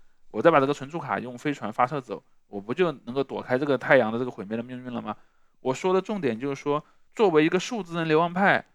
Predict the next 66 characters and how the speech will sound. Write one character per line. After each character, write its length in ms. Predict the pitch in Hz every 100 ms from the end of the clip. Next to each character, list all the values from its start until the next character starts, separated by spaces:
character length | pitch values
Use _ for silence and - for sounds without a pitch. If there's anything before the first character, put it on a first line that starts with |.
| _ _ _
是 240 | - - 202
没 300 | 131 101 151
有 140 | 117
动 220 | - 143
机 200 | 120 123
去 160 | - 135
消 280 | - 160 185
灭 180 | 220
地 140 | 151 131
球 140 | 110
派 180 | 120 107
的， 200 | 92 - _ _ -
只 140 | 190
有 120 | 202
地 180 | - 226
球 140 | 147
派 160 | 135 160
有 80 | 104
动 160 | 135
机 80 | 131
消 180 | 123 139
灭 140 | 147
数 220 | 135 190 156
字 140 | 120
人 100 | 107
派， 180 | 127 110
数 200 | - 180
字 100 | 147
人 100 | 123
派 140 | 143
没 160 | 117 110
有 100 | 123
动 140 | 127
机 80 | 123
消 120 | 117
灭 120 | 127 127
地 100 | 131
球 100 | 110
派， 160 | 117 - _ _
数 220 | - 269 226
字 120 | 202
人 60 |
派 140 | 175 190
就 80 | 165
闷 180 | 175
声 140 | 175 180
发 160 | 180
大 100 | 175
财， 220 | 143 123 131
我 140 | 120
们 120 | 131
找 160 | - 104
个 80 | 117
山 200 | 160 156
洞 120 | 165
里 60 |
面 180 | 107 107
悄 160 | - 156
悄 140 | 175
地 80 | 151
造 160 | 170 156
一 40 |
个 80 | 147
小 140 | 104
飞 140 | - 135
船， 240 | 120